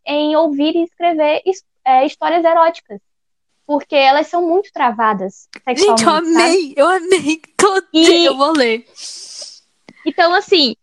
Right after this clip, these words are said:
Speaker 1: a cultura indiana tá bem presente nesse livro. E a gente tem a questão do casamento arranjado, a gente tem,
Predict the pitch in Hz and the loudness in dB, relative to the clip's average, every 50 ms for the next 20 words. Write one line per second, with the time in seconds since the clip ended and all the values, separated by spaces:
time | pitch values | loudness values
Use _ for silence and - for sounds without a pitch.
0 | _ _ _ _ - 262 277 294 - - 349 - - - 370 403 440 440 427 349 | _ _ _ _ -4 -4 -4 -2 -2 -2 -2 -2 0 0 0 2 2 2 2 0
1 | 302 285 294 277 285 302 311 302 294 302 285 269 226 254 302 392 508 - 440 359 | 0 0 0 0 2 0 -2 -2 -2 -2 -2 0 0 0 0 0 -2 -2 0 0
2 | 349 311 294 294 320 359 - - 320 294 294 - 277 254 226 214 208 208 240 285 | 2 2 0 0 -2 -2 -4 -4 -2 -2 -2 -2 -2 -4 -2 -4 -4 -4 -6 -8
3 | - _ _ _ _ _ _ _ _ _ _ - 269 285 302 294 294 294 277 320 | -8 _ _ _ _ _ _ _ _ _ _ -2 0 2 2 2 0 0 0 0
4 | 311 285 - - 330 - _ - 285 269 269 285 294 302 294 294 - 302 285 285 | -2 -2 -2 -4 -6 -6 _ 0 2 4 4 4 4 2 0 0 0 -2 -2 -2
5 | - - 285 262 269 262 277 - 320 294 302 294 285 285 277 285 277 277 269 262 | -2 -4 -6 -4 -4 -4 -2 -2 -2 0 0 0 -2 0 0 0 0 2 2 2
6 | 262 233 226 202 214 240 269 254 277 247 240 233 247 262 247 247 - - - - | 0 0 0 0 2 0 2 2 2 2 2 2 0 0 -2 -4 -8 -10 -8 -4
7 | 262 240 247 254 262 | -2 0 0 -2 -2